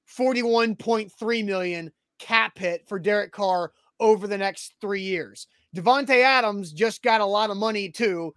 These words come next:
His cap hit ain't that low either. And so if you're trying to acquire those two plays,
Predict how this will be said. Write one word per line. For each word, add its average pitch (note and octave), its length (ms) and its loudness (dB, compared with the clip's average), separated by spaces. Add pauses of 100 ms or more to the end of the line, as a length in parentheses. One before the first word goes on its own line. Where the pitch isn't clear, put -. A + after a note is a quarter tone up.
(140)
His A#3 220 -2
cap A3 320 2
hit G#3 260 0 (240)
ain't A3 220 -4
that G#3+ 240 0
low G#3 200 2
either. G#3+ 360 -2 (240)
And G#3 140 -4
so A#3 220 2
if G3 80 -2
you're G#3 120 -6
trying C#4+ 320 2
to G#3+ 180 2 (300)
acquire A#3 580 2
those A3+ 260 0
two G#3+ 180 -4
plays, G#3+ 440 -2